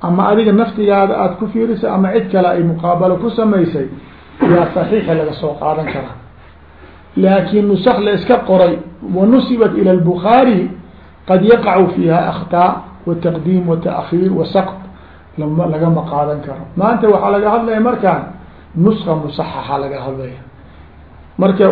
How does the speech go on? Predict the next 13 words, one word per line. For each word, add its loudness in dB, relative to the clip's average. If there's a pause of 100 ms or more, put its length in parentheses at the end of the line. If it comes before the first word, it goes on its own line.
(160)
waxaa -2
kalaamkiisa 4
cajiib 0
le, 2
tii -2
hore 4
mid 2
waaban 4
ognahay 2
oo 0
wuxuu 2
yiri 2
maba, 0